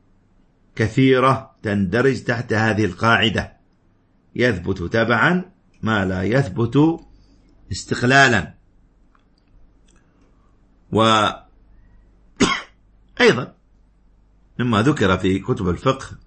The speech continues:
من أمثلة <coughs> تندرج تحت هذه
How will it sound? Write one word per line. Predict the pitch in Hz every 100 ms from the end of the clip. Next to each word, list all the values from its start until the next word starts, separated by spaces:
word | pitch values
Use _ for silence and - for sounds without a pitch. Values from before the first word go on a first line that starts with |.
| -
من | 92 -
أمثلة | 117 92 113 120 120 - _ - - -
<coughs> | _ - - 1077 - -
تندرج | 117 104 - -
تحت | - 95 101
هذه | 95 - 107 107 95 90